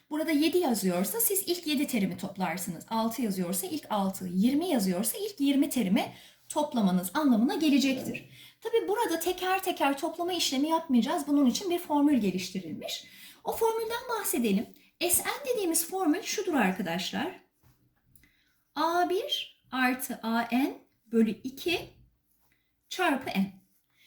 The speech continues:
Esasında buradaki A bir artı A N bizim terim toplamında, daha evvel T Y T konularında öğrendiğimiz terim toplamındaki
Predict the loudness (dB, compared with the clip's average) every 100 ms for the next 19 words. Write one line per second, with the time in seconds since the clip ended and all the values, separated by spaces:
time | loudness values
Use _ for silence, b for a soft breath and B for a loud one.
0 | b b b 2 2 4 2 2 0 0
1 | 0 0 -2 -2 -2 -4 -4 0 0 0
2 | 0 2 2 0 -2 -4 B B -2 0
3 | 0 -4 -4 -2 -2 -4 -2 -2 -2 0
4 | 0 2 2 2 2 -2 -4 -4 -2 -2
5 | -2 -2 -4 -4 -2 -2 -4 -8 2 4
6 | 4 0 -2 -2 0 2 0 -2 -6 -6
7 | -2 -2 -2 -6 -6 -2 -2 0 -4 -8
8 | -8 -8 -8